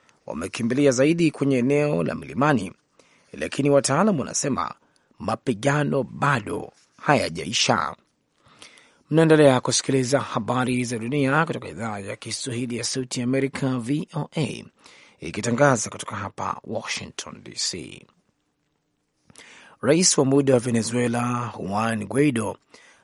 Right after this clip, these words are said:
amesema familia yake imepata vitisho jana Alhamisi kutoka kwenye utawala wa nchi hiyo, wakati rais anayepingwa Nicolas Maduro akiendelea kukataa kuachia madaraka.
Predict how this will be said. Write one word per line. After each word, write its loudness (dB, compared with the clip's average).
amesema -2
familia 0
yake 0
imepata -4
vitisho 0
jana -4
Alhamisi -6
kutoka -8
kwenye -4
utawala -2
wa -2
nchi -6
hiyo, 0
wakati -4
rais 0
anayepingwa -2
Nicolas -2
Maduro -2
akiendelea 0
kukataa 2
kuachia -4
madaraka. -6